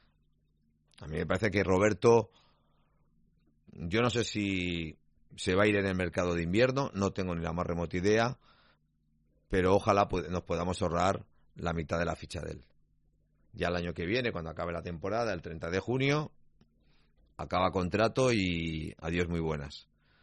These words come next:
Pero ha sido uno de los, eh, fichajes más caros de la historia del Español, no solo por lo que nos costó, sino por lo que le hemos pagado y que no ha demostrado absolutamente nada. Si yo fuera Rubi,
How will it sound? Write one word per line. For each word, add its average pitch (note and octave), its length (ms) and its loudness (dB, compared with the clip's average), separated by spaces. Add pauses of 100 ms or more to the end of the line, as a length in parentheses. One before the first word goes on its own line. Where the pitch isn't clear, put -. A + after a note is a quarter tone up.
(420)
Pero E2+ 180 -2
ha E2 40 -2
sido F#2+ 280 2
uno F#2+ 220 0
de G#2 100 2
los, F#2+ 560 0
eh, D2 460 -8
fichajes F2+ 440 -4
más F#2+ 440 2
caros F#2 320 0
de E2+ 80 -2
la D#2 80 -4
historia F#2 300 -2
del F2 100 -2
Español, F2+ 540 -2
no G#2+ 100 -2
solo F#2 260 -2
por E2 140 -4
lo D#2+ 80 -4
que D#2+ 100 -6
nos D2+ 140 -10
costó, B2+ 500 -2 (560)
sino F2 380 -2
por D#2+ 160 -4
lo D#2+ 100 -2
que D2+ 80 -10
le D2+ 80 -6
hemos E2+ 180 -4
pagado F2+ 600 2
y D#2+ 100 -12
que D2+ 160 -10
no D#2 80 -6
ha D#2 40 -6
demostrado D#2 400 -6
absolutamente D#2 680 -8
nada. D#2 260 -16 (1000)
Si G2 180 -2
yo B2 120 6
fuera C3+ 260 8
Rubi, B2+ 420 4